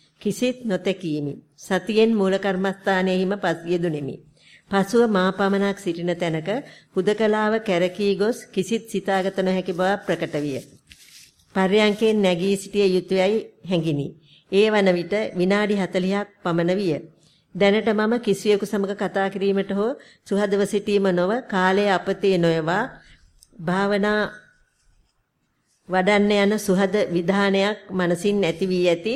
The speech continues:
නිවුණු දැමුණු බවකින් කය ප්‍රමෝදයට පත්ව ඇත. ගරු ස්වාමීන් වහන්ස මේ මත සලකා මට උපදෙස් ලබා දෙනු මැනවි.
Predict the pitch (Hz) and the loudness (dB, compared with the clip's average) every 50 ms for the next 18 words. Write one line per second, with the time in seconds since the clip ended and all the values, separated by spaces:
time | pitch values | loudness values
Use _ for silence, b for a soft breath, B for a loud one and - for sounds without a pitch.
0 | 294 B B B B B B - 185 196 208 220 220 226 226 233 240 202 180 180 | -6 B B B B B B 4 6 8 8 10 8 8 8 6 4 6 4 4
1 | 180 185 196 208 214 220 - - 175 185 190 196 196 190 196 202 202 214 247 - | 4 6 4 4 4 2 0 -2 -2 0 2 2 2 0 0 0 0 0 -2 -6
2 | - - _ - 185 185 196 196 196 - 185 175 185 185 190 180 190 190 185 190 | -10 -12 _ -2 0 0 0 0 0 0 2 2 2 2 2 2 0 0 0 -2
3 | 214 - 180 165 160 160 - - 175 160 147 147 - - 127 - - - b b | -2 0 0 0 -2 -2 -4 -2 0 0 0 -2 -2 -6 -8 -8 -8 -18 b b
4 | b b b b b b b _ _ _ _ 196 190 202 220 214 226 208 202 208 | b b b b b b b _ _ _ _ 0 0 0 0 0 2 2 2 4
5 | 202 196 180 165 160 160 165 165 156 160 - 196 214 247 - - - _ _ _ | 4 4 4 2 2 2 0 0 0 -2 -2 -2 -2 -2 -6 -12 -20 _ _ _
6 | _ _ _ _ _ _ _ _ _ _ _ _ _ _ 190 180 196 202 214 220 | _ _ _ _ _ _ _ _ _ _ _ _ _ _ -2 0 2 2 2 2
7 | 208 190 180 180 180 180 220 233 240 240 - 180 175 180 185 180 180 175 160 156 | 2 2 2 0 0 0 -2 -2 0 -2 -2 0 0 2 0 0 -2 -2 -2 -2
8 | 180 226 240 - - - - _ - 170 175 170 170 - 208 190 170 190 190 175 | -2 -2 -4 -8 -14 -20 -20 _ -8 -6 -6 -4 -2 -2 -2 -2 0 -2 -2 0
9 | 196 196 196 - 185 170 170 170 175 175 170 165 170 180 202 196 170 151 147 147 | 0 0 0 -2 -4 -2 -2 0 -2 -2 0 0 0 0 2 0 0 0 0 -2
10 | 143 143 139 | -2 -4 -8